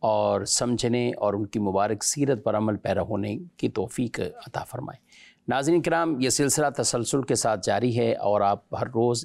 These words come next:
ایک نبی علیہ السلام کے حوالے سے کچھ باتیں آپ سنتے ہیں۔ آج جس نبی، جس پیغمبر کے بارے میں سنیں گے، حضرت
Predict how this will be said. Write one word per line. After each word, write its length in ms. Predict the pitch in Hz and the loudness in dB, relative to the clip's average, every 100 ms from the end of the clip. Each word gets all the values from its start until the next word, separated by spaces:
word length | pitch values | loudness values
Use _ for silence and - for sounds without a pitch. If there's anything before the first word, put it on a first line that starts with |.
| - | -2
ایک 300 | 135 131 - 120 - _ _ _ _ | 2 2 2 0 0 _ _ _ _
نبی 420 | 110 110 120 143 147 - | 2 2 4 2 2 -2
علیہ 320 | 113 110 101 | 0 0 0
السلام 640 | 110 - 90 98 107 113 | 0 2 0 0 0 0
کے 160 | 110 98 | 0 2
حوالے 280 | 101 104 | 2 4
سے 260 | 113 - 104 107 - | 2 2 0 -2 -12
کچھ 220 | - 113 110 | -8 -6 0
باتیں 420 | 95 - 101 101 - | -2 0 0 0 -2
آپ 180 | 101 95 | -4 -2
سنتے 380 | - 98 135 123 | -4 -2 -2 -2
ہیں۔ 160 | 98 - _ _ - - - | -2 -6 _ _ -20 -16 -10
آج 360 | - 127 151 151 160 160 156 - | -2 0 2 2 4 4 2 0
جس 320 | 120 131 - 135 135 | 0 2 4 4 4
نبی، 320 | 123 117 127 127 | 4 2 2 2
جس 240 | 113 110 | 2 0
پیغمبر 460 | - 101 110 113 123 | 0 2 2 2 0
کے 120 | 117 | 2
بارے 240 | 107 104 113 | 2 2 2
میں 240 | 110 107 | 2 0
سنیں 420 | 104 - 120 127 104 | 0 0 2 2 2
گے، 160 | 107 - _ _ _ _ - | 0 -2 _ _ _ _ -2
حضرت 360 | 127 151 147 | 2 2 2